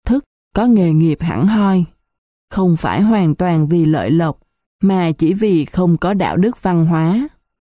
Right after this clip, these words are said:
Văn hóa không phải là học thức, mà văn hóa là cái ý thức đạo đức của con người. Nhiều người quan niệm rất sai lầm về văn hóa và dân trí của một dân tộc.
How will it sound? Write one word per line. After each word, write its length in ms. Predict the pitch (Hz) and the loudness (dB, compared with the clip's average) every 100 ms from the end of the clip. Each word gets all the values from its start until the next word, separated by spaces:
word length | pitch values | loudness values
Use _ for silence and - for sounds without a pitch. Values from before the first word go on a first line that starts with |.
| _ _ _ 175 | _ _ _ -2
Văn 240 | 175 165 | 0 2
hóa 340 | 170 165 180 233 | 2 0 -2 -2
không 200 | 208 170 | -2 -2
phải 160 | 135 | 0
là 200 | 196 170 | -2 0
học 320 | 156 156 - 220 | -2 -4 -4 -2
thức, 200 | 262 - _ _ - | -4 -4 _ _ -2
mà 220 | 196 180 | 0 0
văn 260 | 156 208 208 | -2 0 2
hóa 360 | 202 185 202 277 | 2 0 0 2
là 380 | 214 180 135 | 2 2 -2
cái 340 | - 165 175 226 | -2 -2 -2 0
ý 200 | 185 220 | 0 0
thức 260 | 285 302 | -4 -2
đạo 220 | 151 85 170 | -4 -2 0
đức 240 | 226 - | -2 -2
của 140 | 139 | -6
con 340 | 165 196 185 180 | -4 0 2 2
người. 360 | 180 160 139 147 _ _ _ _ | 2 0 -4 -8 _ _ _ _
Nhiều 200 | 208 196 | 0 2
người 220 | 185 190 | 2 0
quan 280 | 170 220 214 | 0 0 2
niệm 200 | 175 143 | 2 0
rất 160 | 196 269 | -2 -2
sai 280 | - 220 190 | -2 0 2
lầm 280 | 180 160 | 2 0
về 140 | 160 160 | 0 -2
văn 280 | 180 190 185 | -2 0 2
hóa 340 | 180 185 240 | 2 0 -2
và 80 | 208 | -2
dân 340 | 139 165 170 | -2 0 0
trí 320 | - 170 190 269 | 0 0 0 -2
của 200 | - 120 | -2 0
một 260 | 208 202 - | 0 0 0
dân 240 | 190 190 | 0 0
tộc. 240 | 180 160 | 0 -4